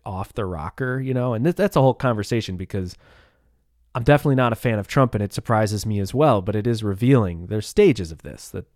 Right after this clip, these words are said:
there's, like, a whole pile of just normal people who aren't on all the, who don't listen to Andrew Huberman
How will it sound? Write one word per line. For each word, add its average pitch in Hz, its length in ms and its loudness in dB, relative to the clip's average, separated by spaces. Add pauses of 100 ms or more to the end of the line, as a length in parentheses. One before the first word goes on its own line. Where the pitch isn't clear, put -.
(120)
there's, 127 240 -2
like, 120 320 0 (600)
a 160 100 2
whole 254 240 2
pile 131 420 4
of 92 120 -6
just 104 180 -4
normal 107 320 0
people 90 400 -8
who 95 140 -10
aren't 104 360 -6
on 101 320 -6
all 95 360 -6
the, 90 360 -8 (600)
who 123 100 0
don't 147 240 2
listen 113 400 -2
to 101 140 -8
Andrew 104 300 -6
Huberman 87 600 -6